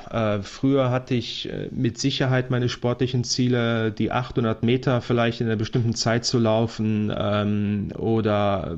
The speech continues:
mein zweitausend Meter Rudern, maximales Gewicht beim Kreuzheben.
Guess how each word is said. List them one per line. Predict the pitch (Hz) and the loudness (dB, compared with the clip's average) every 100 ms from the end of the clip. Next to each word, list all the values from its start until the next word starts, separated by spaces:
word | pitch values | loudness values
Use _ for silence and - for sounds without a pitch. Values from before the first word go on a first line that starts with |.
| - | -4
mein | 90 104 104 101 101 101 | -2 0 0 0 -2 -4
zweitausend | - 113 120 117 110 110 101 | -4 -2 0 0 0 0 0
Meter | 113 135 120 117 | 2 2 2 2
Rudern, | 110 117 120 113 110 110 104 104 | 0 0 2 2 2 0 -2 0
maximales | 110 - - 113 101 117 120 - | -2 -2 0 0 2 0 0 0
Gewicht | 113 120 | -2 0
beim | 117 113 | 0 -2
Kreuzheben. | - 117 123 - 120 120 117 | 0 0 0 0 2 2 0